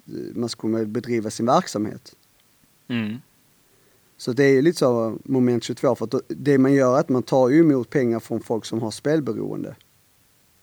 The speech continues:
Speaker 2: Mm. Ja,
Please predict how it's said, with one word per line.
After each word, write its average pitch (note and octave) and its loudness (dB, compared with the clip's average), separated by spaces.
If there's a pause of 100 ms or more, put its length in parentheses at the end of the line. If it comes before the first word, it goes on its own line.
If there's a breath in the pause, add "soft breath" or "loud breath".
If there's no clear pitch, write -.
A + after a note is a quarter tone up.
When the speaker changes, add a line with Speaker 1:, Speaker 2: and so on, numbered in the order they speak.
(140)
Speaker 2:
Mm. G2+ -10 (2500 loud breath)
Ja, C#3+ 4